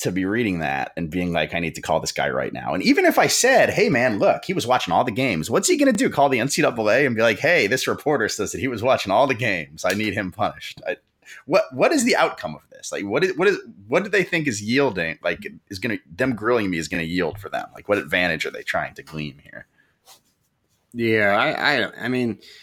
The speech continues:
Speaker 2: the, the bottom line is this, this is the time of year where people got too much time on their hands,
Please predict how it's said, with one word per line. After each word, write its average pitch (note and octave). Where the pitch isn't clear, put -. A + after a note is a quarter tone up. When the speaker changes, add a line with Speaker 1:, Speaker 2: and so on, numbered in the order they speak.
Speaker 2:
the, A2
the C3
bottom G3
line A2
is G2
this, C3+
this E3+
is D3
the A#2
time A#2+
of A2+
year A2
where G#2
people A2+
got G2+
too A2+
much G#2+
time G#2+
on A2
their A2
hands, A#2